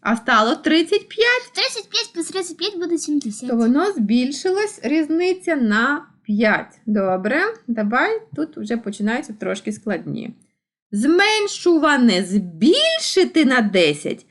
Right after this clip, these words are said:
Speaker 1: а від'ємник збільшити на шість. Давай, от, е, м, не будемо приклад, а давай, може, ми вже запам'ятали, спробуємо. Якщо ми зменшуване збільшили на десять, різниця що зробиться?
Speaker 2: Збільшиться.
Speaker 1: Збільшиться.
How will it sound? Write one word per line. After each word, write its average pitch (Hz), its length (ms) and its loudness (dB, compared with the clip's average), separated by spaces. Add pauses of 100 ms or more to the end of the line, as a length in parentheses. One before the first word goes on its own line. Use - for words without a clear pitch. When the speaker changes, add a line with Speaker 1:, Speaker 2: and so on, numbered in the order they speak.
(300)
Speaker 1:
а 202 240 2
від'ємник 196 1080 2
збільшити 285 840 2
на 392 220 2
шість. - 560 -4 (460)
Давай, 285 340 2
от, 196 100 2 (160)
е, 190 340 -2
м, 208 520 2
не 226 160 2
будемо 214 420 2
приклад, 247 400 2 (100)
а 196 120 -4
давай, 208 200 2
може, 247 240 4
ми 240 160 2
вже 226 200 2
запам'ятали, 254 800 0
спробуємо. 156 600 -2 (220)
Якщо 349 260 0
ми 415 100 4
зменшуване 339 840 2
збільшили 320 500 4
на 320 120 0
десять, 214 500 0
різниця 330 480 0
що 302 200 0
зробиться? 147 540 -2
Speaker 2:
Збільшиться. 233 600 -8
Speaker 1:
Збільшиться. 285 560 4